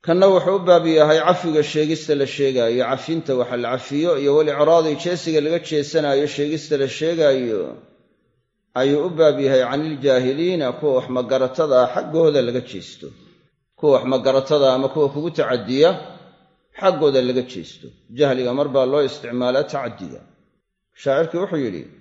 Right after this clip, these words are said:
"Alaa laa yajhalanna axadun calayna fanajhala fawqa jahli ljaahiliina." Cid iyana naga gardarraan buu yidhi, "inagu xadgudbin." Hadday cid inagu xadgudubto,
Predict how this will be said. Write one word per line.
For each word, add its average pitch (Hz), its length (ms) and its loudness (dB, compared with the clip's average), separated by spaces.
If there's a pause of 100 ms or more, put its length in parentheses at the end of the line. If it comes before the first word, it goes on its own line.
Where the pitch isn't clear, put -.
(360)
"Alaa 147 240 4
laa 147 280 4
yajhalanna 135 600 0
axadun 156 380 -4
calayna 151 500 0 (380)
fanajhala 135 560 -2
fawqa 131 340 -6
jahli 123 380 -4
ljaahiliina." 101 760 -8 (1300)
Cid 131 140 -10
iyana 165 260 0
naga 143 220 2
gardarraan 117 640 -2
buu 80 180 -14
yidhi, - 180 -20 (580)
"inagu 127 260 -2
xadgudbin." 92 680 -12 (1040)
Hadday 143 260 -2
cid 165 100 -4
inagu 165 260 0
xadgudubto, 131 600 -6